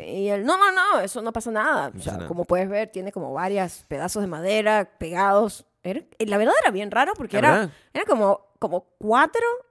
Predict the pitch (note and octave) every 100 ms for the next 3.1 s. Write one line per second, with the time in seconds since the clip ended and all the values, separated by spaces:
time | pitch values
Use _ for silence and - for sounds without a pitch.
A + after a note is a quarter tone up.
0 | _ _ _ _ _ _ _ _ _ -
1 | G#3+ - - G3+ - - - - _ _
2 | - A#3+ A3 A#3+ F#4 F4 - G#3 A#3 A#3+
3 | D#4+